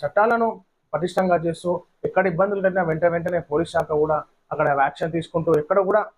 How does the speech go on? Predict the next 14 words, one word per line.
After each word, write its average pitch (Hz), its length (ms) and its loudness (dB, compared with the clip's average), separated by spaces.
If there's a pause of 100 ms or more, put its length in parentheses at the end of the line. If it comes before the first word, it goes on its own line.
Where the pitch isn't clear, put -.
(240)
ఏ 185 60 6
విధమైనటువంటి 208 560 2
అవాంఛనీయ 180 420 0
సంఘటనలు 160 380 -2
ఈనాడు 160 240 0
మనం 165 240 -2
చూస్తా 160 220 0
ఉన్నాం. 165 260 -4 (380)
ఆ, 131 320 2 (100)
మహిళలపై 165 540 0 (100)
దాడులు 151 340 0
కానీ 151 240 -4
అఘాయిత్యాలు 147 460 0
జరుగుతున్నాయి. 147 500 -6